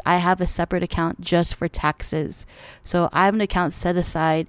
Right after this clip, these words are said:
just for taxes. So every single month I will put a certain amount based on the net income into that tax account. So come quarterly estimates or come tax time,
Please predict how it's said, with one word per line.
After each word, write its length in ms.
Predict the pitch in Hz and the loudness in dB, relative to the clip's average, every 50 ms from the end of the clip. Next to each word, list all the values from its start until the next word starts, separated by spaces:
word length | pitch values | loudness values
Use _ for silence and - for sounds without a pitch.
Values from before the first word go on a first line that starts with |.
| _ | _
just 220 | - - 185 180 - | -6 -4 -4 -4 -4
for 140 | - - 165 | -6 -10 -6
taxes. 640 | - - 185 190 - - - 214 214 214 208 - | -2 0 2 2 0 0 -2 0 2 2 2 0
So 100 | - - - - | -2 -6 -6 -4
every 240 | 156 165 165 175 | -4 -4 -4 -6
single 260 | 170 - 170 165 160 151 | -8 -8 -8 -8 -8 -6
month 320 | 165 175 180 180 185 - | -2 -2 -2 -2 -2 -4
I 120 | - 175 165 | -6 -6 -6
will 100 | - 151 | -6 -4
put 220 | - - 175 - | -4 -4 -4 -4
a 80 | - 170 | -4 -6
certain 260 | - 170 160 160 156 | -6 -4 -4 -2 -2
amount 420 | 151 147 156 175 185 190 220 - | 0 0 2 4 2 2 2 0
based 240 | - 180 175 - - | -2 -2 -2 -2 -4
on 100 | 170 170 | -6 -6
the 80 | 165 160 | -6 -6
net 200 | 165 165 - - | -6 -8 -8 -8
income 420 | - 190 185 180 - 190 185 180 - - - - - - - | -8 -8 -8 -6 -4 -4 -6 -6 -8 -12 -20 -20 -20 -18 -10
into 260 | - 202 196 - - 180 | -6 -6 -4 0 0 0
that 160 | 170 151 - | 0 0 0
tax 260 | - 180 180 - - | 0 -2 -2 -2 -2
account. 400 | 226 - - 240 247 262 - - - - - - - - | -4 -2 2 2 4 4 2 0 -4 -14 -20 -20 -14 -8
So 120 | - 180 | -6 -6
come 320 | 180 - - 180 180 175 | -4 -2 0 0 2 0
quarterly 400 | 165 - - 170 165 165 170 170 | 0 -2 -2 -2 0 0 0 2
estimates 540 | - - 247 240 - 208 226 226 220 208 - | 4 4 4 2 0 -2 -2 -2 -2 -2 -4
or 60 | 165 | -6
come 240 | 160 - 180 165 160 | -6 -4 -4 -4 -4
tax 320 | - - 185 190 - - - | -2 -2 -2 -4 -4 -6 -8
time, 340 | - 202 202 202 196 196 | -4 -2 -2 -2 -2 -2